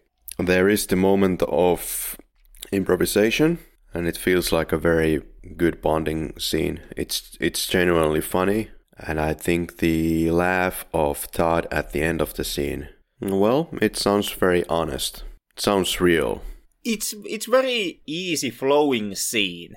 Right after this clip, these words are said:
Speaker 2: especially when taking into account that these are two young actors improvising on the sa-, o-, on the scene.
Speaker 1: And it kinda shows in, in, in the perfect way. Sounds natural.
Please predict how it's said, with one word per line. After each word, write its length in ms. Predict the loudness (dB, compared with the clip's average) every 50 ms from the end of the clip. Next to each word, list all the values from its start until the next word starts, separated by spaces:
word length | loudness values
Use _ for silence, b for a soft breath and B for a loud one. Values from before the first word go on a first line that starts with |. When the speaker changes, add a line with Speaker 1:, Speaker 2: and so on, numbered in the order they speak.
| 0 4
Speaker 2:
especially 580 | 4 4 4 2 2 0 2 2 2 2 4
when 240 | 4 4 4 2 2
taking 360 | 2 2 2 2 0 -4 -6
into 240 | -4 0 4 4 4
account 420 | 4 4 2 2 2 2 2 0
that 200 | 0 -2 -2 -2
these 180 | -2 -4 0 2
are 140 | 2 2 2
two 640 | 0 -2 -4 -2 -2 -2 -2 -2 -2 -2 -4 -6 -8 -10 _
young 420 | -14 -4 0 2 2 2 2 -2 -4 -4
actors 800 | -4 -4 -6 -8 -10 -10 -8 -8 -8 -8 -8 -10 -10 -10 -12 -14 _ _ -4
improvising 800 | -2 -2 -2 -2 -2 -2 0 0 0 0 -2 -4 -6 -10 -12 -16 _ -18 -16 -10 -8 -8 -8 -4 -2
on 220 | 0 2 2 2
the 100 | 0 -2
sa-, 380 | -4 -4 -2 0 0 0 0 -2 -6 _ _ _ 2
o-, 180 | 4 4 4 6
on 220 | 6 6 6 4
the 80 | 2 0
scene. 480 | -2 -4 -6 -8 -8 -8 -10 -12 -16 -20 _ _ _ _ -4
Speaker 1:
And 120 | -2 0 0
it 120 | 0 0
kinda 260 | 2 4 4 4 4
shows 480 | 2 2 2 4 4 4 4 2 0 -2
in, 280 | -2 -2 -2 -4 -6 -8 -4 0
in, 280 | 2 2 4 4 2
in 240 | 2 2 0 0 2
the 260 | 2 4 4 4 2 0 -4 _ _ -6 0
perfect 380 | 2 2 2 2 0 -6 -4 0
way. 300 | 2 2 2 2 0 -6 -12 -16 -20 _ _ _ _
Sounds 400 | -4 0 0 2 2 0 0 0
natural. 580 | 0 0 0 -2 -4 -6 -6 -8 -8 -10 -14